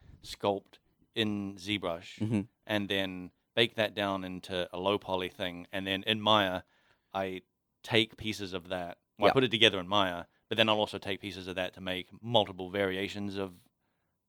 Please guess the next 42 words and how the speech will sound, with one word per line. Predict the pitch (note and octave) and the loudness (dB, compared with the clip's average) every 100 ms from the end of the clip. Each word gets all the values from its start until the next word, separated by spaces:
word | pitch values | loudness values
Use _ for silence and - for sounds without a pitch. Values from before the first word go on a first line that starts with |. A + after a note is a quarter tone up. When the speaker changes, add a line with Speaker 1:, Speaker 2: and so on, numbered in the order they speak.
| _ | _
Speaker 1:
of | A2+ G2 | 0 0
the | G2+ | 0
thing. | G#2+ C3+ D3+ F2+ | -2 -2 -6 2
Speaker 2:
Right. | F#2+ D2 _ _ _ _ | 4 4 _ _ _ _
Speaker 1:
You | G#2 | -4
know, | G2 G#2+ | -2 -2
so | - | -4
we've | G2 G2 | -4 -2
got, | G#2 F#2+ - _ _ _ _ _ | 2 2 2 _ _ _ _ _
you | G#2 | -10
know, | F2+ F2+ _ _ | -10 -12 _ _
I | G2+ | -8
don't | F#2+ | -8
know, | F#2+ F#2 F2 | -8 -12 -2
one, | G#2+ G#2 G2+ G2 - _ _ _ _ _ _ _ _ | 0 0 -4 -12 -16 _ _ _ _ _ _ _ _
one, | - C#3 C#3 B2+ C3 B2 | 4 6 6 0 -10 -2
like, | A#2+ A#2 G#2+ | 2 2 2
say, | - - A2+ A2 G#2 G2 G2 | -6 -4 -2 -2 -4 -10 -8
treasure | A#2 A#2 G#2+ | -2 -2 -2
chest | - G2+ - | -4 -4 -6
turns | - G#2 G2 | -8 -6 -6
into, | G2 F#2+ F2+ G2 | -6 -8 -8 -6
like, | F#2 F2 E2+ - - - _ _ _ - | -6 -6 -10 -18 -20 -20 _ _ _ -14
I | G2 | -14
don't | F2+ | -12
know, | F#2 G2 - _ _ _ _ | -12 -12 -14 _ _ _ _
five | A2+ G2+ E2+ | -2 -2 -4
treasure | - F2 | -14 -14
chests, | F2 F2+ F2 - | -12 -10 -10 -8
but | G#2 G2 | -8 -8
it's | F#2 | -6
all | F#2+ | -8
using, | F2+ F2+ E2+ F2 | -6 -8 -10 -8
like, | E2+ E2+ | -10 -10
the | F2+ | -10
one, | F2 F2+ E2+ E2+ | -6 -6 -8 -14
it's | - | -6
all | G2 | -4
based | F2+ F#2 - | -2 -6 -8
off | F2+ - | -12 -10
the | |
one | E2+ F2 E2+ E2 | -8 -6 -6 -12